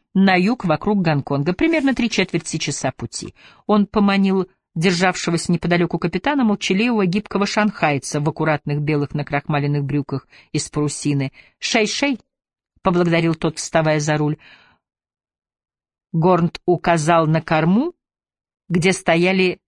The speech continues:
столик и кресло. «Присядем?» Он взглянул на Орланду. «Прекрасно выглядишь, детка». «Спасибо. Тебе не холодно?» «О, нет, Квиллен, спасибо». Снизу поднялся стюард в ливрее.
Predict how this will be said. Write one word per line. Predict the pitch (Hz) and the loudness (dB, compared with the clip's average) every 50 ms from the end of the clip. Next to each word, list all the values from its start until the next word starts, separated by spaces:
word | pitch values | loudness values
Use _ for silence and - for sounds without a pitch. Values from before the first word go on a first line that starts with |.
| _ _ _ _ _ _ _ _ - | _ _ _ _ _ _ _ _ -16
столик | - - - - - 262 262 262 269 - - - - | -14 -14 -12 -6 -2 0 0 0 0 -2 -6 -8 -6
и | 220 208 | -6 -6
кресло. | - - 165 135 113 101 - - - 131 120 117 - _ _ _ _ _ _ _ _ _ _ _ _ _ _ _ - | -4 -4 -4 -2 -2 -4 -6 -8 -8 -8 -10 -10 -12 _ _ _ _ _ _ _ _ _ _ _ _ _ _ _ -2
«Присядем?» | - 190 190 - - 294 240 381 403 - _ _ _ _ _ _ _ _ _ _ _ _ _ _ _ _ _ _ _ _ _ - | -2 -2 0 0 0 0 0 -2 -4 -8 _ _ _ _ _ _ _ _ _ _ _ _ _ _ _ _ _ _ _ _ _ -2
Он | 196 | 0
взглянул | 180 170 196 190 185 180 | 2 2 2 2 4 2
на | 180 175 175 | 2 2 0
Орланду. | 170 160 147 139 135 127 127 135 - _ _ _ _ _ _ _ _ - | 0 0 0 0 0 0 -2 -6 -8 _ _ _ _ _ _ _ _ -8
«Прекрасно | 151 151 143 - - - 175 220 254 - - - 311 285 | -6 -6 -6 -4 -2 -2 0 0 -2 -4 -6 -6 -4 -4
выглядишь, | 311 247 180 151 139 135 123 127 | -2 -2 -2 -2 -4 -4 -6 -4
детка». | 131 123 107 - - - 127 131 - _ _ _ _ _ _ _ _ _ _ _ | -4 -6 -6 -6 -10 -14 -14 -14 -16 _ _ _ _ _ _ _ _ _ _ _
«Спасибо. | - - - 254 - - 156 143 131 127 - _ _ _ _ _ _ _ _ - | -8 -4 -4 -4 -2 -2 -4 -4 -6 -8 -12 _ _ _ _ _ _ _ _ -6
Тебе | - 202 185 185 | 0 2 2 2
не | 185 180 | 2 2
холодно?» | - 269 320 330 233 160 135 123 - _ _ _ _ _ _ - | 0 0 0 0 0 -2 -4 -6 -8 _ _ _ _ _ _ 0
«О, | 196 196 | 2 2
нет, | 185 160 135 117 - - - - _ _ - | 2 2 0 -2 -6 -10 -20 -20 _ _ -12
Квиллен, | - 151 147 143 135 127 127 131 131 135 | -6 -4 -2 -2 -2 -2 -2 -4 -6 -6
спасибо». | - - - 240 220 - - - 117 117 - - _ _ _ _ _ _ _ _ _ _ _ _ _ _ | -8 -8 -4 -4 -4 -4 -4 -4 -4 -4 -6 -12 _ _ _ _ _ _ _ _ _ _ _ _ _ _
Снизу | - - 247 269 233 254 | -6 -2 0 0 0 0
поднялся | - 247 247 226 240 233 - - 226 | 0 2 2 2 2 2 0 -2 -6
стюард | - - - 240 220 190 175 165 - - | -6 -4 -2 2 2 2 2 0 -2 -6
в | - 165 | -4 0
ливрее. | 180 180 170 165 175 170 165 165 175 | 0 2 2 2 2 2 2 0 -2